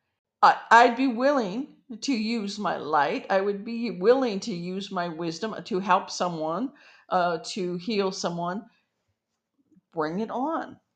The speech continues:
you know, bring it on, bring 'em on and see if someone walks up to you in those fourteen days and says, "I have a feeling you can help me, you know, do something about my shoulder,"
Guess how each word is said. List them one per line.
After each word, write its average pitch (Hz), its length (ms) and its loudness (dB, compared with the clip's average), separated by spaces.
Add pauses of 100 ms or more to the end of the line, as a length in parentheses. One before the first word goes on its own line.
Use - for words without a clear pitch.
(200)
you 190 120 -6
know, 175 400 -6
bring 214 160 -4
it 320 80 -2
on, 247 220 2
bring 202 180 4
'em 302 100 2
on 339 380 0
and 175 200 -2
see 349 380 -4
if 170 120 -6
someone 185 420 2
walks 214 340 4
up - 260 0
to 349 100 -2
you 226 160 0
in 175 100 -2
those 170 200 -4
fourteen 165 460 -2
days 156 380 -2
and 170 100 -8
says, 165 340 -4 (600)
"I 269 80 4
have 370 200 4
a 247 40 -6
feeling 233 300 0
you 196 80 -2
can 214 160 -2
help 220 260 -2
me, 170 300 -10
you 180 80 -8
know, 175 320 -8 (180)
do 320 140 0
something 247 300 4
about 190 260 2
my 180 100 0
shoulder," 180 520 -8